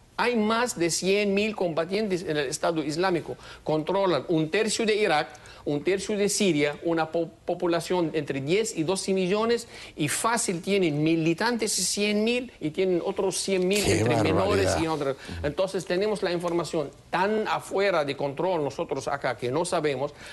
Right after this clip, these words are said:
Speaker 1: El otro reporte que salió, el armamento, el, las municiones, porque una vez agarra uno una ametralladora, tiene que gastar municiones.
Speaker 2: Ajá.
Speaker 1: No hay manera, al menos en Siria, lo de Irak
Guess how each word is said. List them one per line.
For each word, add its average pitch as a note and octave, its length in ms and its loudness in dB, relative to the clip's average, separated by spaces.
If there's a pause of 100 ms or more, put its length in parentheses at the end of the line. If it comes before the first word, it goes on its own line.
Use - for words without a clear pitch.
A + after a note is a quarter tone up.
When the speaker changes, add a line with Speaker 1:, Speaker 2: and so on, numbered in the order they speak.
Speaker 1:
El C#3 120 0
otro G3 240 2
reporte G3+ 480 0
que G3+ 100 0
salió, G#3 560 0
el C#3 160 -4
armamento, G3 880 0
el, C3+ 220 -6
las C#3+ 260 0
municiones, D#3+ 720 0 (200)
porque C#3 280 -2
una F#3 200 2
vez G#3+ 280 0 (160)
agarra F3 320 6
uno A3 180 4
una G#3+ 220 4
ametralladora, F#3 800 4 (400)
tiene F3+ 320 4
que E3 100 2
gastar D3 400 2
municiones. C#3+ 460 2
Speaker 2:
Ajá. A#2+ 300 4
Speaker 1:
No F#3 400 4
hay A3+ 180 2
manera, G#3 560 2 (180)
al C#3+ 140 0
menos A3+ 340 2
en F3 140 2
Siria, D#3+ 420 2 (100)
lo C3 180 0
de C3 60 2
Irak D3+ 540 0